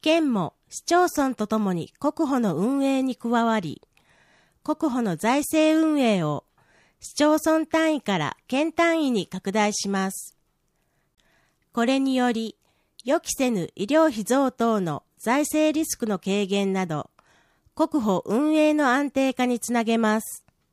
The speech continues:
同じ所得、世帯構成であれば、県内のどこに住んでも保険料が同じ。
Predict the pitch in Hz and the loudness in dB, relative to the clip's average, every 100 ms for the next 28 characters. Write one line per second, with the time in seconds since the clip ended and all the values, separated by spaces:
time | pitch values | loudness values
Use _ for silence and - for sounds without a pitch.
0 | _ _ _ _ _ _ _ _ _ _ | _ _ _ _ _ _ _ _ _ _
1 | _ _ _ - 240 285 240 247 262 247 | _ _ _ -2 2 2 0 0 0 2
2 | 233 - 220 - _ _ - - 226 285 | 0 2 0 0 _ _ -12 -6 2 2
3 | 311 - 339 349 294 254 202 196 185 175 | 2 4 4 4 4 2 2 2 0 0
4 | 156 151 - _ _ _ _ - 330 320 | -4 -8 -10 _ _ _ _ 2 4 4
5 | 269 233 196 175 226 294 330 302 - 262 | 4 2 2 2 2 4 2 2 0 0
6 | 233 196 175 165 185 294 302 302 240 208 | 0 0 0 -2 -2 0 2 4 4 2
7 | 170 160 165 170 170 165 | 0 -2 -2 -2 -4 -6